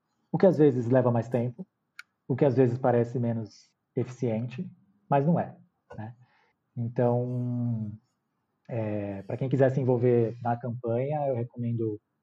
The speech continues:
se cadastrar no site, né, do Bolos, aí da Erundina, fazer, né, o, o, o primeiro ali do, do processo, que é explicar onde você mora, o que você pode fazer, qual a habilidade que você traz,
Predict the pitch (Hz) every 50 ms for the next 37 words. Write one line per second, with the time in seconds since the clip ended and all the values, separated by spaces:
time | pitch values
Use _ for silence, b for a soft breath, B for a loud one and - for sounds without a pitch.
0 | _ _ _ _ - - 117 104 107 98 - - - 101 98 110 117 123 131 127
1 | 120 - - - 107 98 95 104 120 - - 110 98 98 95 101 95 98 98 95
2 | 107 113 120 113 107 101 - 95 95 98 101 101 104 _ _ _ _ - 98 101
3 | 110 120 135 143 135 - _ _ _ _ _ _ _ _ _ _ - - 104 98
4 | 95 107 113 110 110 110 107 107 107 - _ - - - 104 107 101 104 104 101
5 | 98 98 117 135 104 101 104 - _ - 117 - 127 120 120 123 127 123 117 120
6 | 110 113 - _ _ _ _ - 120 117 120 - 120 - - 110 104 - - -
7 | 131 123 113 110 113 120 113 110 104 - _ _ _ _ _ _ _ _ - 226
8 | - - 160 175 139 123 - 139 127 117 117 131 147 139 117 - - - 127 -
9 | - 123 113 113 113 _ _ _ _ - 123 110 98 101 107 123 139 139 117 104
10 | - - - 117 117 113 117 120 117 120 113 - - _ - - - - 113 113
11 | 127 139 151 156 156 -